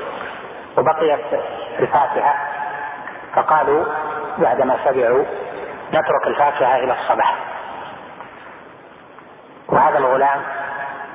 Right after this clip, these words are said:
ما دعوه ليأكل ولا أبقوا له شيئا.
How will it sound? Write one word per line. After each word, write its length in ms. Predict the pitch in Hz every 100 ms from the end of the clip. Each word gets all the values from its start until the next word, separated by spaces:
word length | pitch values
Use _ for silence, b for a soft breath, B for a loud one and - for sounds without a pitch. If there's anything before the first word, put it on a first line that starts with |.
| - - -
ما 160 | - 147
دعوه 440 | 139 120 127 120
ليأكل 460 | 120 135 - 165 175 - - - - - - - - -
ولا 360 | 147 143 143 151 - - - - - - - - - - - - - - - - - - - -
أبقوا 360 | 143 - 127 123
له 200 | 127 117
شيئا. 320 | - 113 -